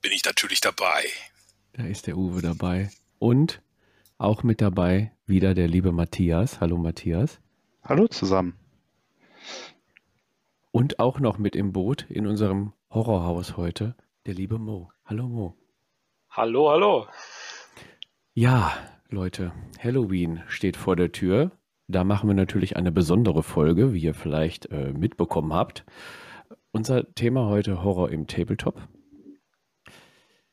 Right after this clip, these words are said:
Speaker 2: Ähm, aber bevor wir beginnen, natürlich der Hinweis nochmal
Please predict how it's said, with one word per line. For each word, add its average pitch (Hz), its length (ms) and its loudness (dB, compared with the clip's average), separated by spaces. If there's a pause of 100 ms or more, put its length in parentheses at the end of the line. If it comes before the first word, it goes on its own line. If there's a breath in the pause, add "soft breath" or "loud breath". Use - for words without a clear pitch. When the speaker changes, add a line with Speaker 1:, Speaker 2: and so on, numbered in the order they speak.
(400 soft breath)
Speaker 2:
Ähm, 98 600 -4 (220)
aber 104 160 0
bevor 107 360 0
wir 143 100 6
beginnen, 117 760 2 (320)
natürlich 113 680 2 (320)
der 92 60 -6
Hinweis 120 640 2
nochmal 101 580 -2